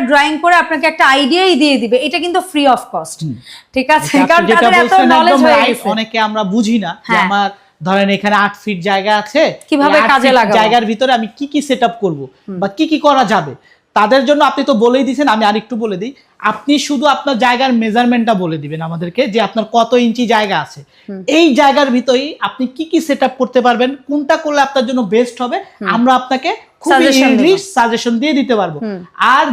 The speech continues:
Speaker 2: যারা চাচ্ছেন যে এরকম আপনারা খুব সুন্দর আমার এখানে যেরকম করা
Speaker 1: যেমন
Speaker 2: আছে,
Speaker 1: ওই এলিগেটর বাস্কেটটা
Speaker 2: হ্যাঁ,
Speaker 1: নামান তো আমি
Speaker 2: ইন্টেরিয়র
Speaker 1: একটু দেখি।
Speaker 2: ডিজাইন
Speaker 1: হুম।
Speaker 2: করাতে চাচ্ছেন,
Speaker 1: হুম।
Speaker 2: তারাও কিন্তু আমাদের কাছ থেকে কাজ করাতে পারবেন। আমরা
Speaker 1: হ্যাঁ,
Speaker 2: নিজেরা
Speaker 1: ভাইয়াদেরই
Speaker 2: কিন্তু
Speaker 1: লোক আছে।
Speaker 2: ইন্টেরিয়র ডিজাইন নিয়ে কাজ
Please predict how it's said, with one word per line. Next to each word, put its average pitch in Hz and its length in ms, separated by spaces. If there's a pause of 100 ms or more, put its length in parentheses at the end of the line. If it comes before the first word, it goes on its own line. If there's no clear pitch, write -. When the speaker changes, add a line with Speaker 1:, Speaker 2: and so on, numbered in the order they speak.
Speaker 2:
যারা 226 220 (200)
চাচ্ছেন 240 440 (100)
যে 196 180 (160)
এরকম 208 300
আপনারা 202 340 (300)
খুব 233 120 (160)
সুন্দর 220 260 (120)
আমার 208 200 (140)
এখানে 214 260
যেরকম 208 280
করা 262 280
Speaker 1:
যেমন 339 140
Speaker 2:
আছে, 349 100
Speaker 1:
ওই 349 140
এলিগেটর 330 340
বাস্কেটটা 285 380
Speaker 2:
হ্যাঁ, 294 120
Speaker 1:
নামান 269 80
তো 262 40
আমি 240 60
Speaker 2:
ইন্টেরিয়র 262 340
Speaker 1:
একটু - 80
দেখি। 233 100
Speaker 2:
ডিজাইন 240 300 (220)
Speaker 1:
হুম। 240 180
Speaker 2:
করাতে 233 360
চাচ্ছেন, 240 280
Speaker 1:
হুম। 240 280
Speaker 2:
তারাও 233 220
কিন্তু 254 380
আমাদের 208 320
কাছ 214 220
থেকে 214 140 (100)
কাজ 196 100 (120)
করাতে 233 260
পারবেন। 180 260
আমরা 190 200
Speaker 1:
হ্যাঁ, 202 120
Speaker 2:
নিজেরা 214 180
Speaker 1:
ভাইয়াদেরই 285 280
Speaker 2:
কিন্তু 320 160
Speaker 1:
লোক 269 60
আছে। 240 100
Speaker 2:
ইন্টেরিয়র 220 340
ডিজাইন 208 320
নিয়ে 208 120
কাজ 185 240